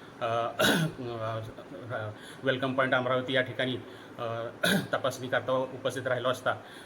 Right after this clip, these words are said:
अ, गुजरात ट्रॅव्हल्सच्या <clears throat> गाडीच्या, अ, डिकीची तपासणी केली. त्यामध्ये आम्हाला,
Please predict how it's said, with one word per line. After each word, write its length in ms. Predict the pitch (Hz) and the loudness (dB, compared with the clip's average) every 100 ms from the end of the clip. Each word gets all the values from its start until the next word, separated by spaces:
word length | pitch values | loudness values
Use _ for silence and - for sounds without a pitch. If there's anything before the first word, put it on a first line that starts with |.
| - | -8
अ, 80 | 120 | -4
गुजरात 300 | 117 123 131 | -4 0 0
ट्रॅव्हल्सच्या 480 | 131 123 123 123 127 120 113 - - - | 4 2 2 2 2 2 -6 -10 -18 -4
<clears throat> 400 | 160 180 147 123 | 2 4 4 2
गाडीच्या, 440 | 123 123 123 135 131 | 2 2 2 4 4
अ, 340 | 131 127 120 | 4 2 2
डिकीची 420 | 117 120 131 135 - - - - | 0 -2 -4 -4 -6 -10 -8 -2
तपासणी 300 | 127 131 135 | 2 2 2
केली. 220 | 139 120 | 2 2
त्यामध्ये 380 | 107 123 123 131 | 4 4 4 4
आम्हाला, 320 | 123 127 135 | 4 6 4